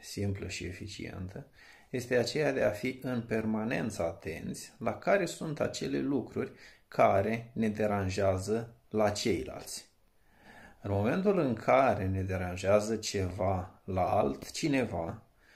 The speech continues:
sunt șanse foarte mari, o probabilitate foarte mare, ca de fapt să ne deranjeze acel aspect în noi înșine. Există un contraargument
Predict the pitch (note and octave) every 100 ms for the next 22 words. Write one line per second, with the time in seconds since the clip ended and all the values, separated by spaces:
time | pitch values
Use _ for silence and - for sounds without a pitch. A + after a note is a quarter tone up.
0 | _ - - A2 - G#2+ A2 G2+ F#2 -
1 | F#2+ A#2 D#3 E3 C3+ F#2+ G#2 - - -
2 | C3 F#2+ G2+ F#2 F2+ F#2 F#2 - G#2 -
3 | F#2+ - C#3 - C#3+ A#2 F2+ - D3+ -
4 | - - _ D#3 D3+ D3+ - C#3 C3+ -
5 | C#3 A#2+ A2+ G#2+ G#2+ G2 A2 A2 G#2+ G#2+
6 | G#2+ G2+ - - G#2 - - _ _ G#2
7 | F#2+ F#2 F#2 F#2 - - - F#2+ - -
8 | G2 - _ _ _ _ _ - - -
9 | - - - A2+ A2 D#3+ - C#3 B2+ A2+
10 | G#2+ B2 C3 A#2+ G#2 F#2 G2 G#2 G#2+ F2+
11 | -